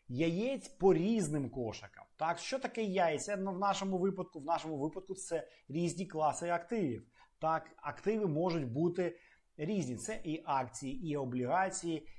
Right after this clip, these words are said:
і нерухомість, і криптовалюта, і золото, а, і інші також інструменти.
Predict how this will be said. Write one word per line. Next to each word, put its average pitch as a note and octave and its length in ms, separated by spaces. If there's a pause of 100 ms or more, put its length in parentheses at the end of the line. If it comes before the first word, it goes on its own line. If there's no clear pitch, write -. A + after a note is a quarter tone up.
(120)
і D3 440
нерухомість, E3+ 840
і A#2+ 60
криптовалюта, C#3+ 1080 (260)
і C#3+ 140
золото, C3 540 (480)
а, C3 380 (160)
і A3+ 340
інші F#3 380
також C3+ 320
інструменти. C3 540